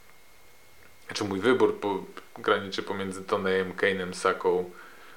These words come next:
Odegaardem i Madisonem, przy czym tylko Madison jest różnicą, więc nie za bardzo jestem przygotowany, żeby teraz szukać na siłę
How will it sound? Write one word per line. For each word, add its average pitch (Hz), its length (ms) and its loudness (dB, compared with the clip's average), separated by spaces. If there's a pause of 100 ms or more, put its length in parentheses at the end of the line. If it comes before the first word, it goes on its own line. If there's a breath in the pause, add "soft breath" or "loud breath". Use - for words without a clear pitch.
(140)
Odegaardem 95 540 0
i 90 40 -6
Madisonem, 98 680 -2 (200)
przy - 160 -4
czym 92 160 -4
tylko - 400 0
Madison 87 460 -2
jest 85 280 -10
różnicą, 98 540 -6
więc - 480 -12 (1800 loud breath)
nie 107 200 2
za 95 80 8
bardzo 87 280 2
jestem 85 320 -6 (160)
przygotowany, 87 640 -2 (480 loud breath)
żeby 85 200 -6
teraz 90 380 -2
szukać 98 320 0
na 90 80 -4
siłę 90 500 0